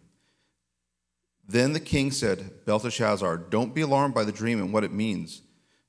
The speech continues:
Belteshazzar replied, "I wish the events foreshadowed in, in this dream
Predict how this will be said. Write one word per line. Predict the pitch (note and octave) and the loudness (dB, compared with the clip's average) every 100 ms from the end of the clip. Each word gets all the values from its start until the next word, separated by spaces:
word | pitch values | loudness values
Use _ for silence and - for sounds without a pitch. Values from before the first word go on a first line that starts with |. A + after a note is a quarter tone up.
| _ - | _ 0
Belteshazzar | A#2+ C3 A#2 A#2 G#2 A2 G#2 | 0 0 -4 -2 -2 0 -2
replied, | G2+ - F2 E2 F2 - - _ _ _ _ _ | -2 -4 -4 -4 -6 -14 -20 _ _ _ _ _
"I | F#2+ F#2+ | -2 -2
wish | F#2+ A2 C#3 - - | 0 0 0 -4 -6
the | D3 | -6
events | C#3 A2+ G2 F2 | -2 -2 -2 -4
foreshadowed | - - B2+ - A#2+ G#2+ G2+ | -8 -2 -2 2 2 2 0
in, | F#2+ - | -4 -8
in | G#2 G2 | -6 -2
this | D3 - | -2 -4
dream | - F#2 E2+ | -6 -6 -6